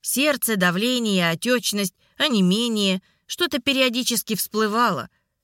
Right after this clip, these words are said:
Что-то из этого должно быть. Её прикончило". "Вы что-нибудь слышали о том, как вашу маму толкнули на лестнице?" "Я слышал, как отец говорил об этом Конору за ужином".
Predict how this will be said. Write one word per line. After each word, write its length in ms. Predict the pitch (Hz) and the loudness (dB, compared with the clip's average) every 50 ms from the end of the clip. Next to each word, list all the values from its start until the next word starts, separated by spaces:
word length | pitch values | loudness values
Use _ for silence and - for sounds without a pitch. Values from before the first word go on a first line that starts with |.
| _ _ | _ _
Что-то 360 | - - - 202 202 180 - 180 | -12 -4 -2 0 0 2 2 2
из 280 | 185 185 180 160 170 | 2 2 2 2 2
этого 400 | 208 247 247 - 208 185 175 160 | 0 0 0 0 -2 -2 0 0
должно 500 | 160 175 180 180 175 160 160 180 175 160 | 0 2 2 2 0 0 2 2 0 0
быть. 260 | 139 131 113 - - - _ _ _ _ _ _ | -2 -6 -10 -14 -16 -20 _ _ _ _ _ _
Её 220 | - 156 165 233 | -10 -6 -6 -6
прикончило". 720 | 247 285 285 - - 330 359 349 - - - - - 185 - _ _ _ _ _ _ _ _ _ _ _ _ - | -6 -6 -8 -6 -4 -4 -4 -2 -4 -6 -6 -8 -10 -14 -16 _ _ _ _ _ _ _ _ _ _ _ _ -2
"Вы 120 | 254 262 | 0 0
что-нибудь 540 | - - - 269 262 262 247 226 262 262 - | 0 2 2 2 2 2 2 0 0 0 -2
слышали 440 | - 320 349 370 349 269 247 233 220 | -2 -2 0 0 2 2 2 2 2
о 180 | 214 208 214 | 2 2 2
том, 320 | 202 - 294 302 294 277 247 | 0 0 0 0 0 -2 -2
как 220 | - 247 202 - | -2 -2 -2 -2
вашу 340 | 220 233 240 220 - 226 226 | -2 0 0 0 0 0 0
маму 540 | 226 247 302 339 330 240 190 156 139 160 - _ _ _ _ _ | 0 2 2 2 2 2 0 -2 -4 -6 -10 _ _ _ _ _
толкнули 600 | - 240 233 226 - - 247 269 294 311 302 285 | 0 0 0 0 0 -2 -2 -2 -2 -2 -2 -2
на 160 | 269 269 262 | 0 0 0
лестнице?" 600 | 233 208 180 175 - 165 151 147 - - - - - _ _ _ _ _ _ _ _ _ _ _ - | 0 0 0 -2 -2 -4 -6 -6 -6 -8 -8 -10 -12 _ _ _ _ _ _ _ _ _ _ _ -6
"Я 280 | 160 165 190 185 185 | -2 0 0 0 0
слышал, 600 | 180 - - 208 269 330 - - 196 190 180 170 | 0 0 -2 -2 0 0 0 0 2 2 0 0
как 280 | - - 214 202 - - | 0 0 -2 -2 -2 -6
отец 460 | 240 277 - - 277 262 196 175 170 | -8 -8 -6 -4 -2 -2 -2 -2 0
говорил 460 | 156 180 175 175 180 185 233 262 254 | 0 2 2 2 2 2 2 2 2
об 160 | 240 208 202 | 2 2 2
этом 340 | 233 226 - 233 226 214 202 | 0 0 2 2 0 0 0
Конору 460 | 180 - 247 285 285 277 262 254 247 | -2 -2 -2 -2 0 0 0 0 0
за 160 | 233 220 226 190 | 0 0 0 -2
ужином". 500 | 170 151 135 160 147 139 127 131 123 | -2 -2 -4 -4 -6 -6 -8 -10 -12